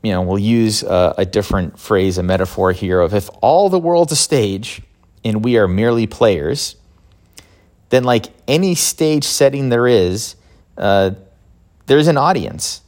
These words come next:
There's rows and rows of seats. And these seats are filled with people who are watching the performance. And in this case, you're the player on the stage and the audience is there for you.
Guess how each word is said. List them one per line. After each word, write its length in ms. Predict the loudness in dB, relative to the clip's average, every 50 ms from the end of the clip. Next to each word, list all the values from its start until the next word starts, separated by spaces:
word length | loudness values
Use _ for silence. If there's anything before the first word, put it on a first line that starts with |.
| _
There's 220 | -4 -2 -2 -2 -4
rows 680 | -8 -12 -10 -4 2 4 4 4 4 2 0 -2 -2
and 100 | -2 0
rows 280 | 2 4 4 4 2
of 80 | 2 -2
seats. 560 | -2 -4 -4 -6 -8 -8 -10 -10 -10 -10 -14 _ _ _ _ _ _ _ _ _ _ _ -20 _ _ _ _ _ _ -6
And 140 | -4 -2
these 160 | 0 0 0 -2
seats 300 | -2 -4 -4 -4 -4 -4
are 80 | -6
filled 260 | -2 0 0 0 2
with 140 | 0 -4 -8
people 400 | -8 -6 -6 -4 -4 -2 -2 -4
who 180 | -2 -2 0 2
are 120 | 2 2
watching 420 | 2 2 2 0 0 0 -2 -4 -4
the 80 | -4
performance. 720 | -4 -6 -6 -4 -4 -4 -4 -4 -6 -10 -10 -10 -12 -12 -14 _ _ _ _ _ _ _ _ _ _ _ -6
And 80 | -4
in 120 | -4 -2 0
this 180 | 0 0 -2
case, 560 | -2 -2 -2 0 0 -2 -4 -6 -10 -12 -14 _ _ _ _ _ _ _ _ _ _ _ _ _ _ -20 -20 _ _
you're 320 | -8 -4 0 4 4 4 4
the 120 | 2 -2
player 420 | -2 0 2 4 4 4 2 2 0
on 120 | -2 -2
the 60 | -2
stage 560 | -4 -6 -4 -4 -4 -4 -4 -6 -8 -12 -16 -18 _ _
and 160 | -6 -4 -2
the 100 | -2 -4 -4 -2
audience 680 | 0 0 0 0 0 -2 -2 -2 -2 -4 -4 -6 -8 -12 _ _ _
is 460 | -4 -2 -2 -2 -2 -4 -6 -8 -10 -14 _ _ _ -14
there 440 | -6 0 2 2 2 4 2 0 0
for 360 | -2 -6 -4 -2 0 0 0
you. 440 | 0 0 -2 -4 -4 -6 -8 -16